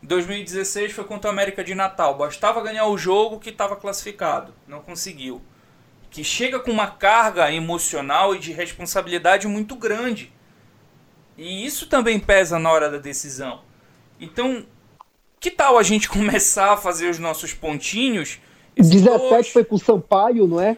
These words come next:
Speaker 1: Dezessete foi com o Sampaio, que o Eduardo Ramos perdeu um pênalti no comecinho do jogo e ele, ele
Speaker 2: Era só ter ganho também.
Speaker 1: inexistiu. Dois mil e dezoito foi aquele sofrimento danado,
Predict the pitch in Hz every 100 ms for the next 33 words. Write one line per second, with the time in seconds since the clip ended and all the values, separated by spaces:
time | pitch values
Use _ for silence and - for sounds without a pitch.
0 | - 135 180 170 208 214 208 - 196 180
1 | 190 202 196 165 170 175 165 175 175 170
2 | - _ _ 185 170 180 214 208 202 214
3 | 208 202 190 196 180 170 202 220 202 190
4 | 170 180 202 196 180 175 165 165 180 175
5 | 165 160 180 185 - 214 220 220 175 165
6 | 185 208 196 175 160 151 165 202 220 -
7 | 180 196 240 254 - _ _ _ _ _
8 | _ _ 143 156 185 185 165 185 208 233
9 | 226 175 196 185 151 180 226 240 240 226
10 | 233 220 220 208 196 - 208 214 190 180
11 | 247 262 208 180 165 180 208 254